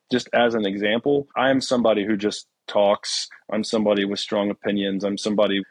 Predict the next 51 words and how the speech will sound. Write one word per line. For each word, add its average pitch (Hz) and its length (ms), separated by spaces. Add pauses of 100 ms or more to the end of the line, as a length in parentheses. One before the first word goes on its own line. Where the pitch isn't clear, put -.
(100)
who 104 80
doesn't 104 260
always 104 320 (160)
think 107 200
about 101 300
what 104 120
I'm 92 160
saying. 101 340
And 95 80
I've 95 160
figured 104 380
out 98 180
over 98 180
the 95 80
course - 340
of - 120
time 98 380 (280)
that 95 120
my 101 140
kids 104 340
won't 98 460
come 113 240
and 110 120
talk 110 280
to 120 80
me 113 140
about 110 340
something 110 420
'cause 101 240
they 95 180 (160)
think 107 240
I 98 120
already, 101 360
they 107 180
already 101 220
know 98 320
my 95 180 (120)
opinion 107 320
or 98 120
position 101 640 (300)
or 120 180
the 101 120
type - 320
of 107 180
reaction 131 760 (260)
they're 117 120
going 117 320
to 107 100
get 113 340
from 143 420
me 165 280